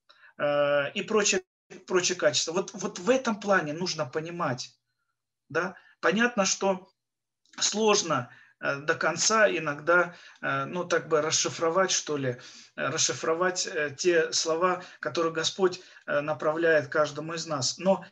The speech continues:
все-таки святоотеческое предание, оно всегда,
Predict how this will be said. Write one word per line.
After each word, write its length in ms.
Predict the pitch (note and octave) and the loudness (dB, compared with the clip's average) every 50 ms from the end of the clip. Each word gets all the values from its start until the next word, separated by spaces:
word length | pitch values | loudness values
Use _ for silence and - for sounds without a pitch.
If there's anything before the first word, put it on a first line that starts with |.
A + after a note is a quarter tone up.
| _ _ | _ _
все-таки 360 | - - G#3+ G3+ - - G3 | -4 -2 -2 -2 -2 -4 -4
святоотеческое 1040 | F3+ - - F#3+ G3 G3 G3+ G3+ G3+ G3+ B3 B3 - A#3+ G3 - - G3+ G3 F3+ F3 - - - - | -4 0 2 2 4 6 4 2 2 2 -4 -4 -4 -2 -4 -2 0 0 -2 -2 -2 -8 -18 -18 -8
предание, 720 | - F3 F3+ F3 F3+ F3 E3 D#3 D3 C#3+ C3+ B2+ A#2+ B2 - _ - - _ | 2 2 2 4 6 4 4 2 0 -2 -4 -4 -4 -6 -14 _ -20 -10 _
оно 240 | D#3 D#3+ F#3 F3+ | -2 0 0 0
всегда, 600 | F3 - - - F3 E3 D#3+ E3 F#3+ G3 A3 A3 | 0 0 2 2 0 -2 0 6 6 8 8 6